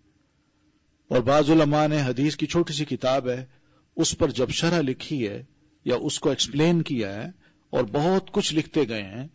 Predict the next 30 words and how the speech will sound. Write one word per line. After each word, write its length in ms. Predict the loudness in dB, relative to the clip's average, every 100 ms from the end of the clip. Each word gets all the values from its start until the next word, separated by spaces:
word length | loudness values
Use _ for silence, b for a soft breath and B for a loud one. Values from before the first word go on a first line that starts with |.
| b b _
किताब 340 | -6 -2 -2
छोटी 300 | -2 -4 -2
सी 160 | -2 -4
है, 180 | -6 -10 _ -6
मगर 180 | -2 -2
उसके 220 | -2 -4
वॉल्यूम 500 | -2 2 4 4 2
जो 80 | 0
है 60 |
ना, 80 | -4
कई 220 | 0 0
बना 260 | 0 -2 -8
दिए 220 | -12 -20
हैं, 160 | -20 -20 _ _ _ b b b b b
और 160 | -2 0
एक-एक 440 | 4 4 4 0
वॉल्यूम 420 | 2 2 4 4
का 120 | 2 2
एक-एक 400 | 2 2 0 -4 4
पेज 180 | 4
जो 140 | 4 2
है, 60 |
वो 80 | 2
पढ़ने 300 | 2 -2 -2
से 120 | -4
ताल्लुक 380 | -6 -6 -8 -10
रखता 280 | -16 -18 -20
है। 80 | -20 _ _ _ _ _ _ _ _ _ _
तो 100 | 0
इसलिए 520 | 2 4 4 4 2